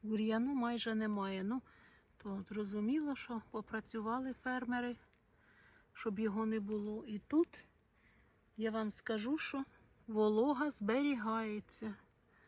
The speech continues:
Земля не така суха, як на іншій місцині. Тому що вони мають листя таке велике, он який листок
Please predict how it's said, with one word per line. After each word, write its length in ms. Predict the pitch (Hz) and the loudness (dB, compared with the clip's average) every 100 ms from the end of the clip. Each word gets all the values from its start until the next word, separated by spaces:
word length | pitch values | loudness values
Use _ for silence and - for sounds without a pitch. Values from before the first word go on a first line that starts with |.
| - - - _ - | -20 -20 -20 _ -4
Земля 500 | 208 226 220 240 277 | 2 4 4 4 4
не 140 | 240 | 2
така 400 | - 233 - 214 | 0 -2 0 0
суха, 480 | - 220 - 220 214 | 0 -6 -4 -2 -2
як 320 | 208 208 - - - _ _ _ _ _ _ _ _ _ _ _ _ _ - - | -4 -8 -14 -20 -20 _ _ _ _ _ _ _ _ _ _ _ _ _ -18 -6
на 160 | 214 | -2
іншій 680 | 214 208 208 196 - 208 - - _ _ _ _ _ _ _ _ _ _ | -2 -2 -2 -2 -4 -6 -8 -18 _ _ _ _ _ _ _ _ _ _
місцині. 720 | 214 208 - - 214 202 196 185 - - - - - _ _ - - _ _ _ _ _ _ _ _ _ - | -2 0 0 -2 -2 0 -2 -8 -16 -20 -20 -20 -20 _ _ -16 -16 _ _ _ _ _ _ _ _ _ -6
Тому 280 | 226 226 | 0 2
що 320 | 214 - 226 196 - - - _ _ | 2 -2 -2 -4 -10 -20 -20 _ _
вони 200 | 220 208 | -8 -6
мають 520 | 208 208 202 202 - - _ _ _ _ _ - - _ - | -4 -4 -6 -10 -18 -20 _ _ _ _ _ -20 -20 _ -4
листя 440 | 214 285 - 254 | 0 0 -2 -8
таке 340 | - 214 226 | -8 -8 -6
велике, 500 | 214 214 208 202 - | -2 -2 -4 -6 -6
он 220 | 202 208 196 | -6 -4 -6
який 280 | 190 - | -8 -10
листок 560 | 202 101 - - 95 - | -8 -8 -10 -10 -14 -16